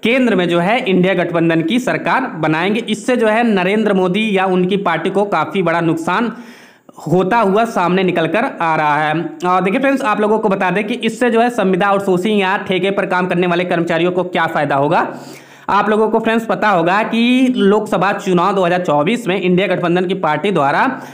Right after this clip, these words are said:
अपने manifesto या घोषणा पत्र में जो है इस बात का जिक्र किया गया था कि जैसे ही इनकी सरकार केंद्र में बनेंगे, जितने भी संविदा आउटसोर्सिंग या ठेके पर काम करने वाले कर्मचारी हैं, इन सारे लोगों को permanent कर दिया जाएगा। यानी कि ठेकेदारी प्रथा है ये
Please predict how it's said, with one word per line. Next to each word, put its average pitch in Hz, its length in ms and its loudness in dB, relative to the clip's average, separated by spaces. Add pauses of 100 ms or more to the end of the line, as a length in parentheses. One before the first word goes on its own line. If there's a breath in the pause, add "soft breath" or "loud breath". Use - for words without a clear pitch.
(280 loud breath)
अपने 185 280 0
manifesto 208 720 0
या 185 180 2
घोषणा 165 360 0
पत्र 196 240 -2
में 175 120 2
जो 175 80 2
है 170 100 0
इस 196 180 -6
बात 175 240 -2
का 180 60 0
जिक्र 190 240 0
किया 180 220 0
गया 160 140 0
था 202 140 -2
कि 202 160 -4
जैसे 180 320 0
ही 202 160 2
इनकी 190 340 0
सरकार 185 360 -2
केंद्र 185 340 0
में 180 160 2
बनेंगे, 180 420 2 (520 loud breath)
जितने 190 260 0
भी 220 100 0
संविदा 180 300 0
आउटसोर्सिंग 190 440 0
या 180 80 0
ठेके 180 260 0
पर 185 160 0
काम 175 200 0
करने 175 220 0
वाले 156 240 0
कर्मचारी 156 460 0
हैं, 190 140 -2
इन 190 140 0
सारे 180 220 0
लोगों 170 220 0
को 185 120 0
permanent 175 480 0
कर 165 160 0
दिया 175 180 0
जाएगा। 175 360 0 (440 loud breath)
यानी 196 260 2
कि 262 100 0
ठेकेदारी 208 480 0
प्रथा 190 340 0
है 208 240 0
ये 202 320 0